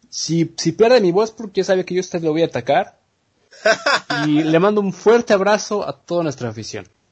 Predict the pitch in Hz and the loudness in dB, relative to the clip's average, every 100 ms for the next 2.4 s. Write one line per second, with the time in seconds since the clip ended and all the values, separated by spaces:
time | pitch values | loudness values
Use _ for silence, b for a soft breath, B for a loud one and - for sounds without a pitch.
0 | _ _ b b b 170 214 202 196 202 | _ _ b b b -4 0 2 4 2
1 | 180 160 190 180 202 220 226 302 254 220 | -2 -4 -4 -6 -6 -8 -6 -4 -4 -4
2 | 202 214 202 | -4 -2 -4